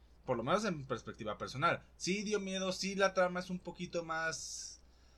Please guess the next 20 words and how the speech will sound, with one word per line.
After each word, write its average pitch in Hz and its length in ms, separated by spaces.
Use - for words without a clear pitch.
interesante 180 840
tal 185 260
vez, 175 400
pero 254 400
por 214 160
lo 190 80
menos 202 240
en 190 100
esa 190 240
cuestión 180 380
de 180 80
miedo 170 320
sí, 147 420
mm, 123 360
eh, 120 300
está 127 180
un 131 140
poquito 123 680
por 92 220
debajo. 123 480